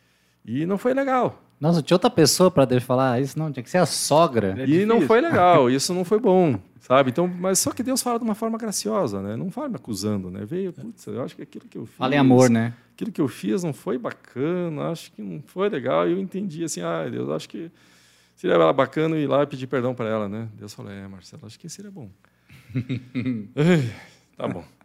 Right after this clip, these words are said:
Speaker 1: Aí são as coisas que a gente faz que a gente não quer, mas se entende que tem que fazer.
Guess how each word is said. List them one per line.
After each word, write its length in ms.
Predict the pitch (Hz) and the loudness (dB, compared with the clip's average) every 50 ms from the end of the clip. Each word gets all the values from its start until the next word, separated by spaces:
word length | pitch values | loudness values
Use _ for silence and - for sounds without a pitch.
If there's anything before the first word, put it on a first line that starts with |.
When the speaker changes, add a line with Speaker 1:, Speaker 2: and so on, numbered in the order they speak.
| _ _ 82 76 _ _ _ | _ _ -20 -20 _ _ _
Speaker 1:
Aí 180 | - 107 120 127 | -2 0 2 2
são 120 | - 165 | 2 0
as 80 | 151 - | 0 0
coisas 180 | - 165 160 | 0 0 0
que 60 | 147 165 | -2 -4
a 40 | |
gente 100 | 147 - | -4 0
faz 180 | - 151 156 147 | 2 2 2 2
que 60 | - 175 | 0 -2
a 20 | |
gente 60 | 175 202 | -4 -4
não 60 | 277 349 | -4 -6
quer, 380 | - - 139 127 131 123 - - _ - - - _ _ - | -2 0 0 2 0 -2 -6 -14 _ -20 -20 -20 _ _ -2
mas 160 | 123 127 131 | 0 2 2
se 140 | 127 - 226 | 2 2 0
entende 360 | 233 202 - 196 202 214 220 | 0 2 4 4 4 4 2
que 280 | 214 - 233 240 254 254 - _ _ _ _ _ _ _ _ _ | -2 -6 -8 -8 -8 -10 -14 _ _ _ _ _ _ _ _ _
tem 200 | - 262 254 285 | 0 0 0 0
que 80 | - | -4
fazer. 300 | - - 120 - - - | -6 -8 -8 -8 -10 -14